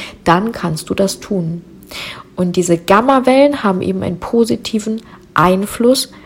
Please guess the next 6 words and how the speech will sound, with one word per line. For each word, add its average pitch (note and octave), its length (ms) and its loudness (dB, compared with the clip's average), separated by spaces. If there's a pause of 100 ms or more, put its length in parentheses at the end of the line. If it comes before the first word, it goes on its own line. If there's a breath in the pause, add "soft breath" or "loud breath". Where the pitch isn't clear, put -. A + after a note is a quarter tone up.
(160 loud breath)
auf F3+ 220 -4
epigenetische F3+ 800 -2
Veränderungen A#3 580 0
in A3 100 -2
deinem G3+ 280 2
Körper, G#3 540 0